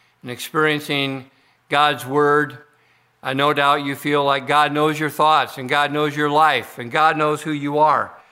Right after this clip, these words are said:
And that is the experience of being in his presence.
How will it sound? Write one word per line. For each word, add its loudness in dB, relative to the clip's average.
And -6
that 0
is -8
the -6
experience -2
of -10
being -4
in -6
his -10
presence. -6